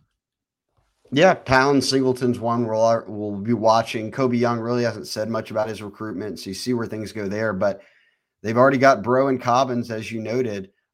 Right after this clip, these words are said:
Uh, Tylen, well, I just said Tylen Singleton. McBride is on board. Joel Rogers, we feel good about as a top five player in the state. Green announces Wednesday, but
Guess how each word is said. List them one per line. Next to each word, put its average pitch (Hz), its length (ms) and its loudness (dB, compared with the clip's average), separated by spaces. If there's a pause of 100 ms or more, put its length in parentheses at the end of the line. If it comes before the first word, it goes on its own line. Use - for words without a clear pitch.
Uh, 101 300 0
Tylen, 113 680 -4
well, 82 240 -14
I 90 40 -14
just 90 160 -12
said 87 120 -12
Tylen 87 200 -8
Singleton. 95 320 -10
McBride 110 500 2
is 113 80 -4
on 110 180 -2
board. 110 360 -6
Joel 90 240 -6
Rogers, 113 520 -2
we 113 80 -8
feel 110 240 -10
good 110 200 -8
about 104 340 -2
as 98 120 -10
a 98 60 -10
top 98 280 -8
five 104 220 -6
player 104 240 -8
in 98 80 -8
the 98 60 -12
state. 101 420 -10
Green 117 360 -2
announces 104 480 -10
Wednesday, 101 340 -10
but 95 260 -8